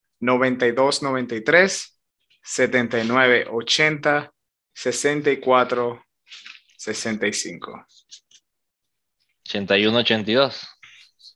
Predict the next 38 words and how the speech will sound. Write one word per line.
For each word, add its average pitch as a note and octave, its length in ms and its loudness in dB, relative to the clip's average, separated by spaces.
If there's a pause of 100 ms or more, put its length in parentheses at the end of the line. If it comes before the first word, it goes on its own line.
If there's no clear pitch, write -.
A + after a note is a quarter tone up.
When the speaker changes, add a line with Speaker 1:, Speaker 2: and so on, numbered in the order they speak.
(480)
Speaker 1:
Wow, G3+ 280 0
mira G3+ 200 -4
qué - 180 -8
suerte C3 500 2
tienes, C3+ 420 4
¿ah? D#3+ 360 2 (460)
La A#2+ 260 2
pegaste, B2 800 2
esa C3+ 200 -2
misma C3 500 4
es. - 360 2 (180)
Speaker 2:
<laughs> - 180 -6
Speaker 1:
Esa F3 600 4
misma D#3 720 -2
es. A2 640 -6
Speaker 2:
Tuve G#2+ 180 4
suerte G2+ 360 4
porque, F2 220 -2
Alan, F2+ 240 2
la F2 100 2
verdad E2+ 180 2
es - 60 -8
que F#2 100 -4
no, F2+ 420 -2 (760)
Speaker 1:
<laughs> - 180 -20 (200)
Speaker 2:
eh, B2+ 300 8
te A#2+ 140 4
tengo A#2 140 6
que B2+ 60 4
agradecer B2+ 440 6
el A#2 60 0
multiple A#2 400 -2
choice B2 280 -2
porque F#2 420 -4
no, F#2 540 -4 (180)
no G2 140 -2
fui G2+ 180 0
capaz. F#2+ 440 2